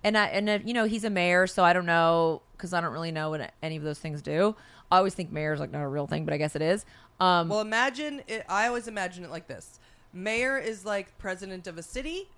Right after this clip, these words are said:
Speaker 2: governor is the president of a state, and president is the president of
Speaker 1: of
Speaker 2: the
Speaker 1: the
Speaker 2: country.
Speaker 1: country. Okay, great. That's perfect. Well, she is so fucking green compared to him. Age ain't nothing but a number in that case, but it's just like, bitch, you just don't got it like Pete Buttigieg. You just don't.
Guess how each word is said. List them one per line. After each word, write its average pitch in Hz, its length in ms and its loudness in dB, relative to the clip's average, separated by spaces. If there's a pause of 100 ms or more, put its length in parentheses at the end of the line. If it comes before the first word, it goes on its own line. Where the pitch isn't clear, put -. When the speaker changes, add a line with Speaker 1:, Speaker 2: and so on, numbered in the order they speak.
Speaker 2:
governor 208 460 -4
is 190 220 -8
the 175 80 -14
president 185 580 -10
of 165 160 -10
a 165 180 -6
state, 294 540 -4
and 185 140 -6
president 180 520 -8
is 170 120 -12
the 170 100 -14 (180)
president 165 500 -8
of 180 60 -2
Speaker 1:
of 180 40 -4
Speaker 2:
the 185 60 2
Speaker 1:
the 175 40 0
Speaker 2:
country. 175 260 -6
Speaker 1:
country. 160 320 -2
Okay, 202 240 4
great. 202 360 2 (120)
That's 180 180 -4
perfect. 165 460 -4
Well, 247 280 2 (360)
she 302 280 -2
is 320 120 -6
so 185 440 2
fucking 180 320 -2
green 160 240 -6
compared 180 320 -2
to 190 80 -2
him. 180 280 0 (440)
Age 208 260 2
ain't 233 160 0
nothing 196 220 0
but 185 120 4
a 175 60 2
number 165 500 4
in 165 240 -2
that 151 220 -2
case, 180 320 -4
but - 140 -8
it's 185 120 -8
just 190 200 -8
like, 175 220 -2
bitch, - 440 -6 (840)
you 185 160 -6
just 285 160 -6
don't 226 240 -4
got 233 220 4
it - 100 -2
like 156 160 0
Pete - 200 -6
Buttigieg. 135 500 -10
You 196 80 -10
just 196 160 -10
don't. 214 300 -2